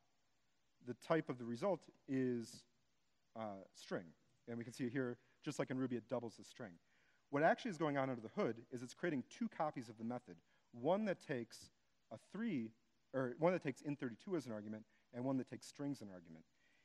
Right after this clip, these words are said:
If we, um, passed in, uh, uh, a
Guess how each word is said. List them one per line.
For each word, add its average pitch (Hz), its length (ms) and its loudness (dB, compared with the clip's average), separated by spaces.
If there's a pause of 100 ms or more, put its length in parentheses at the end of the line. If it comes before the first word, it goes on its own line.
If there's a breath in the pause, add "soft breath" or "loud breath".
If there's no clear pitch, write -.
(160 soft breath)
If 147 220 4
we, 147 400 6
um, 117 400 2 (760)
passed 160 340 2
in, 123 520 2
uh, 110 320 -2 (1040)
uh, 104 360 -2
a 98 40 -12